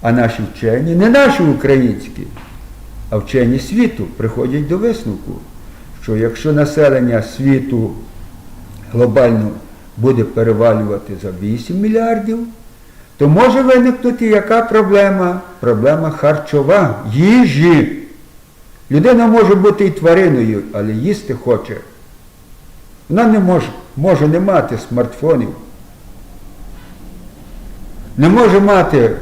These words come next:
користуватися супутниками Ілона Маска, але їжі хоче. А одну із найбільших,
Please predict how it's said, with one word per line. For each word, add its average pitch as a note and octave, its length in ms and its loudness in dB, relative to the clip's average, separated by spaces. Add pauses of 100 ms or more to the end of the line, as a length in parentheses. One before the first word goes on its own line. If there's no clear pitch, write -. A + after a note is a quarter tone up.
користуватися D#3+ 800 2
супутниками C#3 840 0 (140)
Ілона C3+ 360 4
Маска, B2 480 -2 (840)
але A#2 260 2
їжі D3+ 600 4 (120)
хоче. B2 500 2 (2000)
А A#2+ 100 4
одну D#3 360 6
із C#3+ 120 0
найбільших, E3+ 680 2